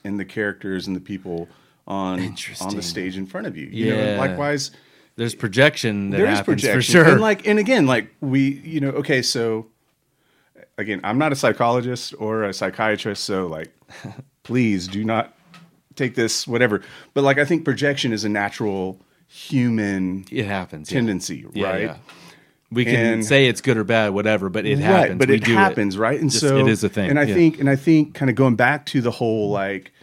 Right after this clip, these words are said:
Speaker 1: being teetotal about things, it's like,
Speaker 2: Yeah.
Speaker 1: okay, like, pro-, projecting,
Speaker 2: <laughs> Don't
Speaker 1: like,
Speaker 2: project. It's not,
Speaker 1: find,
Speaker 2: we all
Speaker 1: find,
Speaker 2: project.
Speaker 1: we all project.
Speaker 2: Yeah,
Speaker 1: And
Speaker 2: yeah.
Speaker 1: maybe,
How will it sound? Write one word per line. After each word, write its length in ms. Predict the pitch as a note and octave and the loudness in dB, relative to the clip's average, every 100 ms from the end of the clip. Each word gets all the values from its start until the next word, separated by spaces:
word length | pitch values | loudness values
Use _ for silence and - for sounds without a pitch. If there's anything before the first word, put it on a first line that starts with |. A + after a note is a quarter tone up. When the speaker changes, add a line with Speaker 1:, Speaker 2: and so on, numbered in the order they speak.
| _ - | _ -10
Speaker 1:
being 180 | B2+ A2+ | -4 -4
teetotal 560 | - A#2 - D#3+ F3 A2+ | -4 -8 -2 0 2 2
about 320 | G2 F2+ - | 2 0 0
things, 240 | G#2 G2+ A2 | -6 -6 -6
it's 140 | G#2+ | -6
like, 100 | A2+ | -2
Speaker 2:
Yeah. 140 | G#2 | -2
Speaker 1:
okay, 240 | F2+ G#3 G2 | 0 0 0
like, 220 | F#2+ F#2+ | -2 -6
pro-, 160 | - - _ _ | -10 -12 _ _
projecting, 840 | - G#2+ D#3 D#3+ D#3+ D#3 D3+ D3+ D3+ | -10 -6 -4 -6 -2 0 2 0 -2
Speaker 2:
<laughs> 60 | - C#3+ | 0 2
Don't 220 | A#2 F3 | 6 6
Speaker 1:
like, 100 | C#3 | 8
Speaker 2:
project. 380 | C#3+ D3 C#3 B2 | 8 10 8 6
It's 280 | - B2+ - | -2 -6 -2
not, 140 | B2+ | 2
Speaker 1:
find, 240 | G3 A#3 G#3+ | 2 2 4
Speaker 2:
we 140 | C3 | 8
all 100 | C#3+ | 10
Speaker 1:
find, 120 | D#3 | 8
Speaker 2:
project. 340 | A2 F2+ G#2 C#3 | 4 -2 0 2
Speaker 1:
we 80 | G3+ | 4
all 120 | G#3+ | 4
project. 480 | F3 C#3+ G#3 F#3+ A#2+ | 2 0 2 2 0
Speaker 2:
Yeah, 80 | C3 | 0
Speaker 1:
And 80 | A#2+ | 2
Speaker 2:
yeah. 120 | C#3 | 4
Speaker 1:
maybe, 540 | C#3+ D#3 D3+ D3 C#3 | 4 4 2 2 0